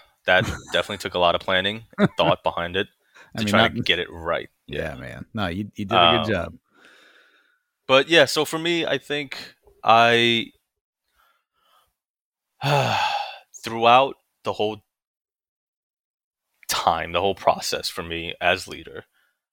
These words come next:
Speaker 1: I knew that I had to make my mark.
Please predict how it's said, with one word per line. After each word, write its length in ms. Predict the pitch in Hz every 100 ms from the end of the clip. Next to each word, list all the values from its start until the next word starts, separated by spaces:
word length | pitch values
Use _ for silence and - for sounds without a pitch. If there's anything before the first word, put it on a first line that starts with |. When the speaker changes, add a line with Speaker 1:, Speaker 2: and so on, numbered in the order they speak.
| _ _ -
Speaker 1:
I 260 | 95 104 107
knew 320 | 98 95 92
that 540 | - 82 80 - - - _ _ _ _ _ _ _ _ _ _ _ _
I 80 | -
had 160 | 98 104
to 60 | 104
make 180 | 90
my 80 | -
mark. 360 | - - _